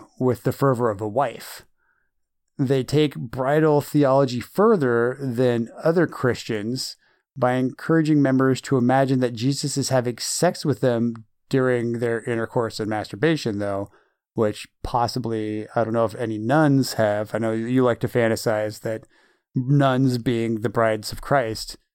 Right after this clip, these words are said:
will give in to their temptations. And, uh,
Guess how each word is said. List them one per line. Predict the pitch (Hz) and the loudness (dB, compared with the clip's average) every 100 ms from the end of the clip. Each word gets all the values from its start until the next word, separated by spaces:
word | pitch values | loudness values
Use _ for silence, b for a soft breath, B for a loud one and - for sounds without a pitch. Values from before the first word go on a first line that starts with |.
| _ | _
will | 120 120 104 101 98 123 127 110 | 0 2 2 0 -4 -8 -12 -2
give | 127 113 | 0 0
in | 110 107 107 | 0 -2 -2
to | 120 | -2
their | 107 | -4
temptations. | 104 117 104 110 104 - 101 98 - - 147 | -4 -4 -4 -4 -4 -4 -4 -6 -8 -10 -8
And, | 107 101 101 98 107 | -6 -6 -6 -8 -6
uh, | 98 95 | -4 -6